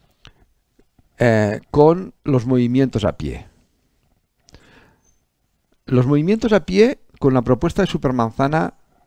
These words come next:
mm, mm, digamos, cambian radicalmente respecto a lo que tenemos conocido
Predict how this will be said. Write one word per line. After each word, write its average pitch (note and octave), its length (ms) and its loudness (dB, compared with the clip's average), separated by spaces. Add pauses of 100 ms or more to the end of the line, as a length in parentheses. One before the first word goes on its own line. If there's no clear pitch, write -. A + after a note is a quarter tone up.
(520)
mm, A2 520 -12 (360)
mm, F#2+ 400 -12
digamos, A#2+ 580 -4 (140)
cambian A#2 420 2
radicalmente G#2+ 640 -2
respecto A2 540 -2
a - 20 2
lo G#2+ 100 0
que - 120 -8
tenemos G2+ 440 -6
conocido A2 640 -2